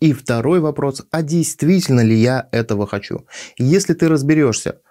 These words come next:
твоя эта цель или не твоя, если ты най-, найдёшь ответы на эти предыдущие два вопроса,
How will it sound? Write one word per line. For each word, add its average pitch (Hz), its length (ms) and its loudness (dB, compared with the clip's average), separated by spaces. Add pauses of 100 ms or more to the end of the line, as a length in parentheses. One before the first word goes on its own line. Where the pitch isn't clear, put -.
(140)
твоя 131 320 0
эта 101 140 -4
цель 104 280 -4
или 120 180 0
не 131 120 0
твоя, 196 320 0
если 127 260 -2
ты 117 80 -4
най-, 143 240 0
найдёшь 135 680 0
ответы 123 420 -2
на 113 80 2
эти 127 220 -2
предыдущие 117 600 -2
два 117 220 0
вопроса, 143 500 -6